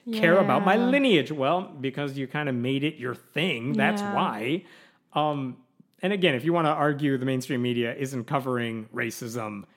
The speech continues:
Speaker 1: as they should, like, fine, no
Speaker 2: Right.
Speaker 1: argument there.
Speaker 2: Right, right, right.
Speaker 1: But, like, dude,
Speaker 2: <sighs>
Speaker 1: this is,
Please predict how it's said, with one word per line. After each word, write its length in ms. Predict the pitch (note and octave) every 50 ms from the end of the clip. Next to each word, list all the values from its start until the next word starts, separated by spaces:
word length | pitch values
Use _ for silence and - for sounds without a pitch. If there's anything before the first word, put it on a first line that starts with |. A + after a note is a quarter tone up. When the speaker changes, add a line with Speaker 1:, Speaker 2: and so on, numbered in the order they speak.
| _ _
Speaker 1:
as 180 | - B2+ B2 A2+
they 100 | A#2 G#2+
should, 540 | G#2 - - F3 D#3+ B2 G#2+ G#2+ A2 G2+ - - _ _ _ _ _ _ -
like, 200 | C#3 A#2 - -
fine, 460 | - - F3 D3+ B2+ G#2+ G#2 A#2 A2+
no 180 | B2+ C#3 C3+ C#3
Speaker 2:
Right. 160 | C3+ B2+ A2+ B2 - -
Speaker 1:
argument 320 | E3+ E3+ C#3+ D3+ D#3 -
there. 180 | - E3 - A3+
Speaker 2:
Right, 300 | A3+ F3 C#3 C#3 B2+ -
right, 300 | A#3 G#3 D#3 C#3 B2+ -
right. 280 | - E3+ A2+ D2+ - - - - - -
Speaker 1:
But, 80 | E3+ E3
like, 360 | E3 D#3+ D3+ D3+ D3 D3+ -
dude, 280 | G#3 F3 C3+ B2 A2+ - -
Speaker 2:
<sighs> 80 | -
Speaker 1:
this 180 | E3 C#3+ - -
is, 220 | F3+ D#3 C#3+ D3